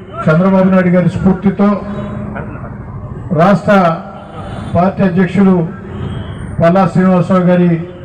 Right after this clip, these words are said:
సూచనలతో యువ నాయకుడు నారా లోకేష్ గారి స్ఫూర్తితో సుపరిపాలన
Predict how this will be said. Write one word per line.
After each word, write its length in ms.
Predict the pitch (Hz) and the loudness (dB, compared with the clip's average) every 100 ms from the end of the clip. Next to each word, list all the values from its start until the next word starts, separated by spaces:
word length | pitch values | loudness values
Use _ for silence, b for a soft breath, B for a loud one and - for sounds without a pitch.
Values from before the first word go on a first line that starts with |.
| - - - - - - - - - | -12 -8 -8 -8 -10 -10 -12 -6 4
సూచనలతో 720 | 185 180 185 180 180 190 190 - - - - - - - - - - - - - - | 4 6 2 2 2 0 0 -12 -16 -14 -12 -10 -10 -12 -12 -12 -12 -12 -12 -10 0
యువ 120 | 165 | 2
నాయకుడు 460 | 190 190 185 185 180 170 160 - - - | 4 4 4 2 4 2 -2 -10 -16 -6
నారా 260 | 156 170 190 | 0 4 4
లోకేష్ 400 | 180 175 175 156 | 4 2 0 2
గారి 140 | 175 - | 2 2
స్ఫూర్తితో 500 | 180 175 175 165 190 180 - - - - - - - - - | 0 0 0 2 0 -2 -12 -20 -20 -20 -18 -16 -14 -12 -2
సుపరిపాలన 720 | 175 180 202 190 185 180 | 4 4 4 4 4 2